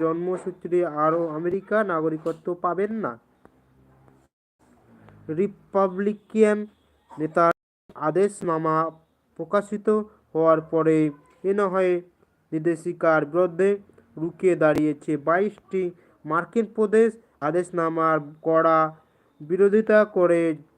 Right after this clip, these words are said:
মামলা দায়ের করেছেন কলম্বিয়ান সন এবং সান ফ্রান্সিসকোর মতো প্রদেশগুলির ট্রাম্পের নির্দেশের বিরুদ্ধে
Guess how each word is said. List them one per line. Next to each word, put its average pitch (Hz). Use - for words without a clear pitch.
মামলা 165
দায়ের 160
করেছেন 165
কলম্বিয়ান 185
সন 160
এবং 160
সান 160
ফ্রান্সিসকোর 175
মতো 160
প্রদেশগুলির 170
ট্রাম্পের 165
নির্দেশের 190
বিরুদ্ধে 185